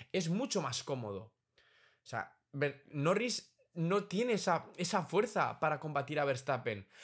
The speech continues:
Comete errores también en pista. Estamos de acuerdo que no ha sido un piloto que se haya visto como se ha visto este año, en situaciones de poder ser campeón del mundo y pueden venir errores.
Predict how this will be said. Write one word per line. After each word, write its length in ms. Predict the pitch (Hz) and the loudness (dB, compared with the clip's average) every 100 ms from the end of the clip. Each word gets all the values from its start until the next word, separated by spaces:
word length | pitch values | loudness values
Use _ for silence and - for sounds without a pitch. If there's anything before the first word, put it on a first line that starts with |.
| - | -6
Comete 400 | 143 151 196 226 | 0 2 4 4
errores 340 | 220 214 220 | 4 4 4
también 300 | 220 165 180 | 2 0 0
en 160 | 196 143 | -2 -2
pista. 580 | 196 214 - 117 - - _ _ - | -4 -4 -2 -2 -2 -18 _ _ -20
Estamos 480 | 127 - 143 175 165 | -14 -4 0 2 2
de 60 | |
acuerdo 480 | 156 147 180 208 214 - - - _ _ | 0 2 2 2 -2 -10 -20 -20 _ _
que 160 | - 143 | 0 0
no 160 | 147 | 2
ha 60 | 170 | 0
sido 240 | 170 170 | 2 2
un 120 | 170 147 | 0 0
piloto 400 | 147 175 208 180 | 0 2 0 0
que 120 | 165 | -2
se 120 | 175 | 2
haya 140 | 175 | 0
visto 540 | 175 180 - 185 185 - _ - | 0 -4 0 0 -2 -6 _ -4
como 280 | 165 156 156 | 0 2 0
se 140 | - | 0
ha 40 | 165 | 0
visto 240 | 170 - | 0 -2
este 240 | 165 - 139 | -2 0 0
año, 160 | 123 | 0
en 60 | 123 | -2
situaciones 560 | 147 143 135 170 185 | -2 -2 -2 -2 0
de 80 | 170 | 0
poder 220 | 165 156 | 0 0
ser 140 | 156 156 | 0 -2
campeón 300 | 156 151 147 | -2 0 -2
del 120 | 143 | 0
mundo 380 | 165 196 214 - | -2 0 -2 -2
y 80 | 143 | -8
pueden 360 | 131 175 170 | -4 -2 -2
venir 260 | 160 151 139 | -4 -4 0
errores. 500 | 127 120 107 101 - | 0 0 -2 -8 -16